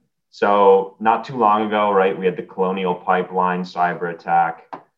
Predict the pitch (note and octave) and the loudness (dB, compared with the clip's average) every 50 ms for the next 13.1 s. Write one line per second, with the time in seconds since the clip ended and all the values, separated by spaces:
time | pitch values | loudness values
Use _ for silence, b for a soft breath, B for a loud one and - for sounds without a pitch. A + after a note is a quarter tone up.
0 | _ _ _ _ _ - G2+ G2+ G2+ G2+ G2+ G2+ G2+ G2+ G2+ G2 F#2+ F2+ - _ | _ _ _ _ _ -6 -6 -4 -2 0 2 2 2 0 -2 -6 -8 -12 -14 _
1 | - G#2+ G2 F#2 F2 D#2+ D2+ F#2+ A2+ A#2+ A#2+ - G2+ G#2+ G#2+ G#2+ G#2 G2+ G2 G2 | -10 -8 -6 -6 -6 -6 -2 2 2 2 2 2 -2 -2 0 2 2 2 2 0
2 | F#2+ F#2 F2 E2+ F2 - - B2+ A#2+ A#2 A#2 A2+ A2+ A2+ A2 A2 G#2+ G2 F#2 F2+ | 0 -2 -2 -2 -4 -6 -4 0 2 2 2 4 4 2 2 2 0 -2 -2 -2
3 | F2+ F2 E2+ F#2+ F2 F2 F2+ - F2+ G2 A2+ A#2 A2+ A2+ A2+ G#2+ G#2 G#2 G#2+ - | -2 -2 -2 -4 -6 -6 -8 -10 -8 -6 -6 -6 -6 -8 -10 -8 -8 -8 -10 -10
4 | - G#2+ G#2 G2 F#2+ F#2+ - - G2 F#2 - - _ G#2 G2+ G2+ G2+ - - G2+ | -8 -6 -4 -2 -2 -2 -4 -6 -10 -16 -16 -20 _ -16 -14 -14 -14 -14 -14 -12
5 | G#2+ G2 - G#2+ F#2+ E2+ F#2 F2 - A2 F#2 - F#2 F#2 F#2 F2+ - - F#2 F2+ | -12 -12 -12 -14 -16 -16 -16 -12 -10 -8 -6 -4 -4 -4 -4 -4 -4 -4 -4 -4
6 | F2 E2 F2+ F2 E2+ - - F2 E2 E2 E2 - - _ _ _ _ _ _ _ | -2 -2 -4 -6 -6 -6 -4 -4 -4 -4 -4 -8 -12 _ _ _ _ _ _ _
7 | _ _ _ _ _ G2+ G2+ F#2 F2+ - A#2 A#2+ C3+ C#3+ D#3+ D#3+ D#3 D3+ - - | _ _ _ _ _ -8 -8 -8 -2 4 6 6 8 6 6 4 2 -2 -4 -4
8 | C#3+ C#3 - A2+ G#2 A2 G2+ G2 - F#2+ G2 - - G2+ F#2+ F2+ - G2 F#2 F#2 | -4 -4 -4 -4 0 0 0 0 -2 -4 -8 -8 -10 -12 -14 -10 -8 -6 -6 -4
9 | F2 F2 F2+ D#2 D#2 E2+ E2+ F2+ F#2 F#2+ F#2 F2+ - - - G#2 F#2+ F#2 F#2 F#2 | -4 -6 -6 -4 -2 -2 0 0 0 0 0 -2 -4 -10 -16 -14 -14 -12 -12 -10
10 | F#2 F#2 F2+ F2+ - F2+ F#2 F#2 F#2 F2 E2 E2+ F2 E2+ D#2 F2 F#2 F#2+ F#2+ F2+ | -10 -10 -10 -10 -10 -8 -8 -8 -8 -10 -12 -14 -16 -12 -6 -4 -2 0 0 -2
11 | - - - E2 E2 D#2 - F2 F2 F2 F2+ G2 G2+ G2 G2 G2 F#2+ F#2 F#2 F2 | -4 -6 -8 -10 -10 -10 -8 -10 -8 -6 -4 -4 -4 -6 -6 -8 -6 -6 -6 -6
12 | F2+ F2 F2 - - - F#2+ F2 E2+ - - - - G2 F2+ F2+ E2+ E2+ F2 F2 | -6 -8 -8 -10 -10 -8 -6 -6 -6 -8 -12 -12 -10 -8 -8 -8 -8 -10 -14 -16
13 | - | -18